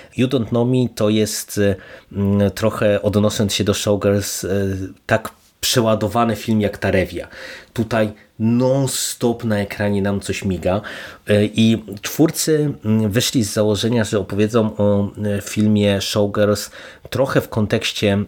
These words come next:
innej twórczości, e, Paula Verhoevena, e, co oczywiście jest interesującym zabiegiem,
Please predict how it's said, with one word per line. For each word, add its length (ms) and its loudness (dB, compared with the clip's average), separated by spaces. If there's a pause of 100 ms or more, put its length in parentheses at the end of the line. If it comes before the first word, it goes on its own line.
innej 320 2
twórczości, 840 -2 (400)
e, 260 4
Paula 280 0
Verhoevena, 720 0 (340)
e, 160 0
co 200 0
oczywiście 400 -2
jest 120 -2
interesującym 720 0
zabiegiem, 560 0